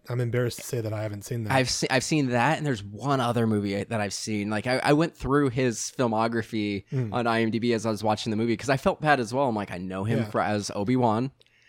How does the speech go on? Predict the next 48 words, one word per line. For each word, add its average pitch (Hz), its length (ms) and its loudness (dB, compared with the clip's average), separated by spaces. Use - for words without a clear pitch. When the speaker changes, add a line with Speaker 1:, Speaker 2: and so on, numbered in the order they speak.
Speaker 1:
Yeah. 131 220 -6
Speaker 2:
And 110 260 -6
that's 127 220 -6
re-, 120 300 -2
and 139 160 2
I 135 80 2
knew 139 160 2
River, 120 480 -2
uh, 110 180 0
Bridge 107 220 0
Over 110 120 0
River 107 220 0
Kwai, 107 320 0
but 98 140 -6
I 107 40 -6
was 107 120 -8
like, 110 100 -10
"What 135 140 0
else 143 300 -2
has - 20 -6
I 113 80 -2
seen, 113 300 -6
have 117 160 -4
I 98 80 -2
seen 127 200 -2
him 104 80 -2
in?" 92 80 -4
And 80 100 -6
he's 165 220 -6
done 262 220 -2
a 180 80 -2
ton 214 420 -4
of 202 60 0
movies. 202 600 -2
Speaker 1:
Yeah. 117 260 -10
So 165 220 8
this 160 140 4
was 160 100 -2
cool 175 240 6
to, 151 280 2
um, 117 420 -2
to 131 100 0
see 135 240 0
him 127 240 2
doing 120 340 2
something 120 360 -2
completely 117 720 -6
different. 104 360 -12